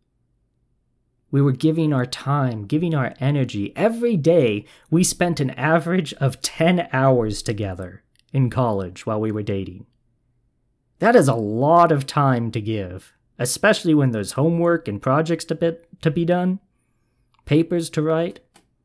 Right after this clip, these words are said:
To give that amount of time to each other speaks way more than anything that could have been offered. I could have offered her, if I was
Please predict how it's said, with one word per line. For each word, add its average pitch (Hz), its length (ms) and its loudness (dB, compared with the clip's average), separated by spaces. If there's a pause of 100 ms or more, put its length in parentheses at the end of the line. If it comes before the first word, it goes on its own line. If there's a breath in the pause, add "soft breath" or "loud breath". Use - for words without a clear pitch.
(600)
To 139 100 -2
give 170 360 0
that 156 220 -2
amount 135 340 0
of 117 120 -6
time 127 380 -6
to 107 160 -10
each 101 220 -10
other 127 360 -16 (1600)
speaks - 460 -2
way 147 320 0
more 123 480 0 (640)
than 127 180 -2
anything 143 500 -2
that 123 180 -4
could 120 120 -8
have 110 120 -8
been 110 160 -6
offered. - 600 -12 (2250)
I 160 100 2
could 214 140 2
have 185 120 0
offered 170 380 0
her, 113 380 -6 (920)
if 135 160 -2
I 139 100 2
was 131 360 0